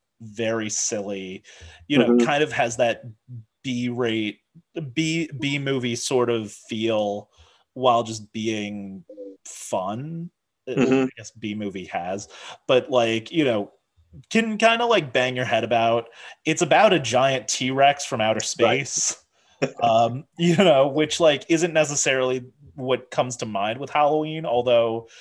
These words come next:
Speaker 1: now a lot of people get those T-Rex costumes and,
Speaker 2: Mm-hmm. Oh, I've
Speaker 1: you
Speaker 2: seen
Speaker 1: know,
Speaker 2: those,
Speaker 1: run
Speaker 2: yeah.
Speaker 1: around. They're very fun. Um,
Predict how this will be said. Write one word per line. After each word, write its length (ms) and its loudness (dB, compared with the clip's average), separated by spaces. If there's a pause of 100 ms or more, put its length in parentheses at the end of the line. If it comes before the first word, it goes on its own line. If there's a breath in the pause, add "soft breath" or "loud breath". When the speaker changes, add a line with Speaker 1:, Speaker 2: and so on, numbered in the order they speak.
(180 loud breath)
Speaker 1:
now 300 0
a 40 2
lot 220 2
of 40 -10
people 260 -8
get 220 -6
those 220 -6
T-Rex 500 -4
costumes 680 -4
and, 400 -6
Speaker 2:
Mm-hmm. 520 0
Oh, 120 4
I've 160 2
Speaker 1:
you 60 -6
Speaker 2:
seen 140 -4
Speaker 1:
know, 80 -12
Speaker 2:
those, 80 -8
Speaker 1:
run 200 -4
Speaker 2:
yeah. 60 -4
Speaker 1:
around. 280 -8 (240)
They're 120 -6
very 280 -2
fun. 380 -6 (420 loud breath)
Um, 420 2